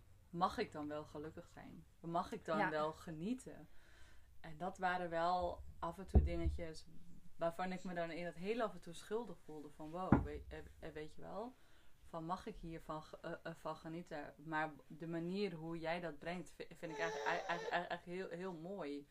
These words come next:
Speaker 2: Ja.
Speaker 1: Dat je zegt van: "Ja, het is ook mijn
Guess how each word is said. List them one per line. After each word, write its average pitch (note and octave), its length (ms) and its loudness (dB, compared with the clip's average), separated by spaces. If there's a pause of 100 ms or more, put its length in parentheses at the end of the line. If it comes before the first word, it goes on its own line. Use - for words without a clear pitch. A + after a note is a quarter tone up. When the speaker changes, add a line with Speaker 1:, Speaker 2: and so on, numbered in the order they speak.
(120)
Speaker 2:
Ja. A#3+ 320 2
Speaker 1:
Dat E3 260 -2
je F3 80 -8
zegt D#3+ 220 -10
van: E3 140 -6
"Ja, E3+ 160 -2
het - 140 -4
is F3 200 -6 (200)
ook F#3 220 -2
mijn D#3+ 320 0